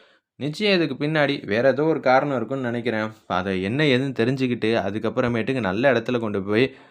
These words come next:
வைத்தியம் பாருங்க" அப்படின்னு சொல்லிட்டு அவங்க மட்டுக்கும் வந்து போறாங்க. "நீங்களே ஐயோ பாவோன்னு இருக்கீங்க, உங்ககிட்ட போய் நான் என்னங்க உதவி கேட்க முடியும்னு" சொல்லிட்டு போனோன்னே, "பாத்தியா இந்த மகாலிங்கத்துக்கு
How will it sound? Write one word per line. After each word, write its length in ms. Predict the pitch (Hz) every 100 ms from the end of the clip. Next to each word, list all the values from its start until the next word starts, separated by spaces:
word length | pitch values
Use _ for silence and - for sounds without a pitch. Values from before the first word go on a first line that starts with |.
| _ -
வைத்தியம் 420 | 151 175 180 156
பாருங்க" 260 | 143 131 117
அப்படின்னு 360 | 110 113 147 139
சொல்லிட்டு 260 | 110 113
அவங்க 200 | 131 123
மட்டுக்கும் 400 | 98 87 104 135
வந்து 140 | 123 123
போறாங்க. 380 | - 131 120 113 110 - 98
"நீங்களே 440 | 101 135 143 165 165
ஐயோ 340 | 123 127 156 160
பாவோன்னு 420 | 151 131 143 139
இருக்கீங்க, 320 | 123 131 123 120 - - _ 123
உங்ககிட்ட 420 | 170 202 190 185
போய் 200 | 175 185
நான் 260 | 151 139 147
என்னங்க 280 | 147 151 156
உதவி 260 | 127 135 143
கேட்க 260 | 127 117 110
முடியும்னு" 360 | 104 117 123
சொல்லிட்டு 260 | 110 107 127
போனோன்னே, 420 | - 107 98 104 113 _ _
"பாத்தியா 420 | 107 127 - 127
இந்த 160 | 101 92
மகாலிங்கத்துக்கு 720 | 90 98 127 113 98 - 95